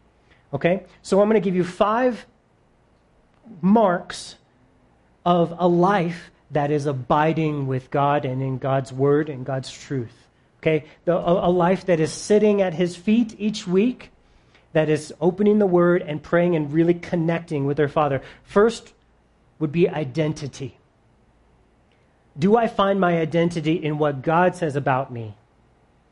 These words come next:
Do I believe what God says about me? That I'm loved, that I'm forgiven, that I'm useful, that I'm called, that I'm valuable to him.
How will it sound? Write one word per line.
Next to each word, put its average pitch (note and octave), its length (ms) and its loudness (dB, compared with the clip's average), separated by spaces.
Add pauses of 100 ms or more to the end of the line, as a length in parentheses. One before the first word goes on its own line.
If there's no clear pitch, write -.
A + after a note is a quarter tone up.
(920)
Do G#3+ 160 4
I A#3 80 0
believe G#3 580 2
what D3+ 160 2
God D#3+ 260 2
says D3+ 280 -4
about C#3 320 -2
me? A#2+ 240 -8 (760)
That F#3 140 4
I'm F3+ 320 2
loved, G#3+ 540 2 (180)
that F3 100 4
I'm E3+ 140 0
forgiven, F#3+ 640 2
that E3 100 0
I'm D#3 160 0
useful, A3 600 2
that E3+ 140 -2
I'm D3 200 -4
called, G#3 580 4
that E3+ 100 -2
I'm D#3 200 -2
valuable F3+ 720 2
to E3+ 180 0
him. C3+ 280 -2